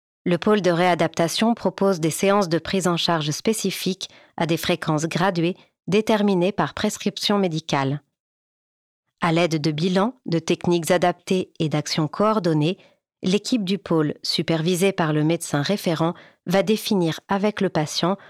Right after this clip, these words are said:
un projet de réadaptation visant à l'impliquer dans sa rééducation,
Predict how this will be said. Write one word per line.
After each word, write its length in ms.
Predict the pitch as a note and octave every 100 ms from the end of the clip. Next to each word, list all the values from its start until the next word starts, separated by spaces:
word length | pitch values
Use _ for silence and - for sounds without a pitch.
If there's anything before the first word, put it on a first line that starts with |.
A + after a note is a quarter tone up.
| - -
un 120 | F3+
projet 380 | - G#3 F#3+ G3+
de 100 | E3+
réadaptation 880 | D#3 G3+ G3+ F3+ - D#3 - - G3 - - -
visant 420 | E3 G3 F#3 F#3+
à 80 | D#3
l'impliquer 480 | D#3 D3+ - - E3+
dans 120 | D3
sa 160 | -
rééducation, 840 | C#3+ F3+ F#3+ E3 - D3 - -